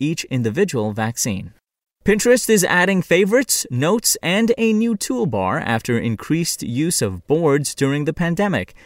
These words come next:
According to Pinterest, there's been a thirty-five percent increase in the number of monthly boards created during the last six months. In startups, funding,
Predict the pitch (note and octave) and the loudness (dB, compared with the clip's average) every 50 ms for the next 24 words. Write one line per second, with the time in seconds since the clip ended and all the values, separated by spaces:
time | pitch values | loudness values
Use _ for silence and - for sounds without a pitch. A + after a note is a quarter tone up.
0 | - - - G#2+ - C#3 C3 B2 A2+ - G2+ - - D3+ C#3 - B2+ B2+ C#3+ - | -14 -6 -6 -2 0 2 2 2 0 -2 -4 -2 -2 -2 -2 -2 -2 -4 -4 -4
1 | - - A#2 A#2 B2 - - - C3 C3+ - - C#3 C3 - - D#3+ E3+ F#3 G#3 | -2 -2 0 0 0 -2 -2 -2 -4 -2 -2 -4 -6 -6 -6 -6 -6 -4 -4 -4
2 | G3+ - - D3+ D3+ D#3 - - C#3+ - - C#3+ C#3+ C#3 - - - G3 A3+ A#3+ | -6 -4 -4 -4 -4 -4 -4 -6 -8 -4 -2 -2 -2 -2 -4 -6 -6 -4 -4 -4
3 | - - - G#2 F#2+ G#2+ - - - - - - _ - G#2 G2+ F#2+ F#2 F#2 G2 | -4 -2 -4 -2 -2 -2 -4 -6 -8 -10 -20 -18 _ -6 -4 -2 -2 -2 -2 -2
4 | A2 A2+ A2+ A#2 A2+ G2+ F#2 G2+ G2+ A2+ B2+ - - A2+ A#2 A2 G2 - G#2+ G#2+ | -2 0 0 0 -2 -2 -4 -4 -4 -4 -4 -4 -6 -4 -4 -4 -2 -2 0 0
5 | A2+ A#2 B2+ B2 - - - - C#3 C#3+ D#3+ F#3 G3 D#3 C3 B2+ A#2+ - - C#3+ | 2 0 0 -2 -6 -8 -6 -4 -2 0 2 2 2 2 0 -2 -4 -2 -2 -2
6 | D3+ E3 D#3+ D3+ C#3+ B2+ G#2+ G2+ G2+ G2+ A2+ A#2+ - - - - - - - F#3 | -2 -2 -2 -4 -4 -2 -2 -2 -2 -4 -4 -4 -6 -10 -10 -10 -8 -6 -6 -6
7 | F3+ - - C#3+ A#2 G2 F#2+ - - - - - _ _ _ _ _ _ _ _ | -6 -6 -4 -4 -4 -6 -6 -8 -8 -10 -10 -10 _ _ _ _ _ _ _ _
8 | _ _ _ _ _ _ _ _ _ - C3 B2+ - - - - D3+ D3 C#3+ C#3+ | _ _ _ _ _ _ _ _ _ -4 -2 0 0 0 0 2 2 4 4 2
9 | C#3+ C3 - - - - D#3+ E3+ E3+ D3+ F3 F3 E3+ | 2 0 -2 -6 -4 -2 0 0 0 0 -2 -2 -4